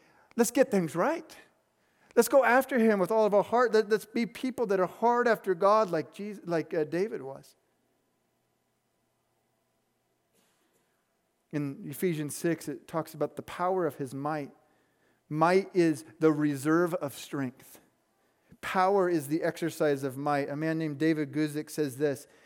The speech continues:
He says, "God has vast reservoirs of might that can be realized as power in our Christian life.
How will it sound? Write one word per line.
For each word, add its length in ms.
He 80
says, 200
"God 320
has 240
vast 360
reservoirs 800
of 140
might 400
that 140
can 100
be 80
realized 580
as 140
power 480
in 100
our 120
Christian 420
life. 320